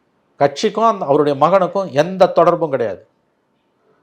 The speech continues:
தொண்ணூத்தி மூணுல இருந்து ரெண்டாயிரத்தி பதினெட்டு வரைக்கும் இருபத்தஞ்சு வருஷம், கால் நூற்றாண்டு அவருக்கு அரசியலே இல்லை. அவர் வெளிநாட்டுல வியாபாரம் படிச்சுட்டு வியாபாரம் பண்ணிட்டு இருக்காரு. அவர் ஒரு தனி நபர். அவரை பத்தின எந்த செய்தியும் இங்க மக்களுக்கு தெரியாது. தப்பாவும் அவரை பத்தி எதுவும் வரல, நல்லதாவும் வரல,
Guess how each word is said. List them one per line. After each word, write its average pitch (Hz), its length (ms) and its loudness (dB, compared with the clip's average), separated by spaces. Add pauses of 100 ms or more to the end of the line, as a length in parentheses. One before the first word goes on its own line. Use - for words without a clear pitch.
(120)
தொண்ணூத்தி 175 380 -4
மூணுல 151 120 -4
இருந்து 170 180 -2
ரெண்டாயிரத்தி 156 400 0
பதினெட்டு 127 300 -4
வரைக்கும் 147 100 -6
இருபத்தஞ்சு 143 420 -4
வருஷம், 120 280 -8
கால் 135 240 0
நூற்றாண்டு 139 380 -4
அவருக்கு 113 300 -4
அரசியலே 139 420 -6
இல்லை. 113 300 -10 (580)
அவர் 117 140 -2
வெளிநாட்டுல 180 400 2
வியாபாரம் 165 400 2
படிச்சுட்டு 160 380 -4
வியாபாரம் 156 300 2
பண்ணிட்டு 120 280 -8
இருக்காரு. 104 180 -10
அவர் 120 160 -2
ஒரு 151 160 -2
தனி 170 240 -2
நபர். 117 360 -4 (1080)
அவரை 120 180 0
பத்தின 156 240 -2
எந்த 160 200 0
செய்தியும் 170 360 -2
இங்க 143 140 -4
மக்களுக்கு 127 320 -4
தெரியாது. 110 380 -6 (1400)
தப்பாவும் 196 340 6
அவரை 185 180 4
பத்தி 185 200 -2
எதுவும் 170 260 -2
வரல, 196 280 -2
நல்லதாவும் 175 440 4
வரல, 98 220 -4